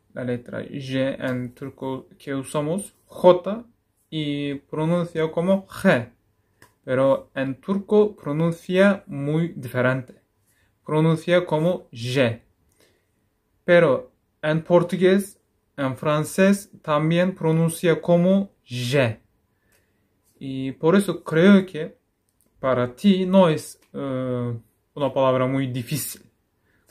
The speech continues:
Creo que sabes cómo pronunciar. Pero, eh, voy a explicar, todavía voy a explicar. Para explicar esa, eh, letra he buscado muchas páginas. En,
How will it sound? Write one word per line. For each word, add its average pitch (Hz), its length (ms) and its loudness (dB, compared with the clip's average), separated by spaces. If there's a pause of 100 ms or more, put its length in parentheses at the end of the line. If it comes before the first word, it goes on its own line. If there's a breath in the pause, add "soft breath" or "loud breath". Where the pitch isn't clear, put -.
(680)
Creo 139 240 -8
que 147 100 -6
sabes 147 520 0
cómo 139 340 -4
pronunciar. 139 720 -4 (840)
Pero, 170 480 2 (320)
eh, 131 380 -6
voy 156 220 4
a 185 140 4
explicar, 143 560 -6
todavía 127 320 -4
voy 147 180 0
a 143 40 0
explicar. - 580 -12 (720 soft breath)
Para 160 160 4
explicar 208 760 -2
esa, 196 280 0
eh, - 260 0 (520)
letra 185 580 0 (180)
he 165 100 -4
buscado 180 800 0 (1040)
muchas 160 300 -2
páginas. 123 680 -6 (380)
En, 135 420 -8